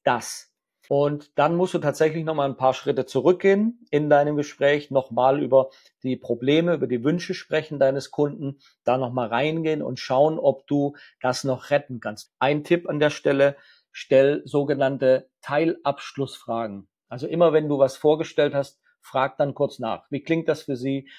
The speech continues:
Was halten Sie davon? Wie finden Sie das? Geht das, äh, in die Richtung? Sind wir auf dem richtigen Weg?“ Und, und, und. Das nennt man Soft Pressing.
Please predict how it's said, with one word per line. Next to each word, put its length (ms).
Was 200
halten 320
Sie 120
davon? 500
Wie 100
finden 420
Sie 160
das? 340
Geht 160
das, 220
äh, 280
in 80
die 120
Richtung? 580
Sind 160
wir 100
auf 100
dem 120
richtigen 440
Weg?“ 280
Und, 240
und, 160
und. 260
Das 180
nennt 260
man 160
Soft 380
Pressing. 480